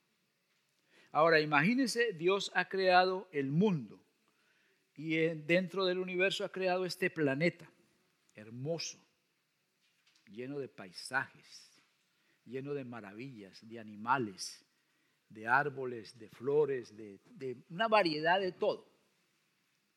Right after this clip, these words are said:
Y no hay quien lo admire, no hay quien lo estudie, no hay quien lo analice. Entonces Dios dice: "Pues hagamos al hombre a nuestra imagen y semejanza para que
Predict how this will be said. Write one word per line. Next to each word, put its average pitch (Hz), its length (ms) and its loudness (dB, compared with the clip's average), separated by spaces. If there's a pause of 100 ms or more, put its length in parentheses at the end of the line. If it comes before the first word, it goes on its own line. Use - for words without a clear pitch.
(640)
Y 139 100 -8
no 147 140 -8
hay 175 160 -8
quien 202 320 -12
lo 208 80 -6
admire, 196 420 -8 (1120)
no 147 120 -8
hay 175 120 0
quien 208 320 -12
lo 208 80 -4
estudie, 190 640 -16 (720)
no 156 120 -6
hay 185 140 2
quien 196 380 -12
lo 196 140 -4
analice. 170 520 -6 (1700)
Entonces 107 460 -16
Dios 113 160 -14
dice: 117 260 -12 (1040)
"Pues 120 300 -6
hagamos 107 500 -14
al 135 180 -4
hombre 127 300 -6
a 208 40 -6
nuestra 139 340 -14
imagen 123 420 -12
y 147 80 -14
semejanza 151 640 -10
para 135 280 -8
que 113 280 -10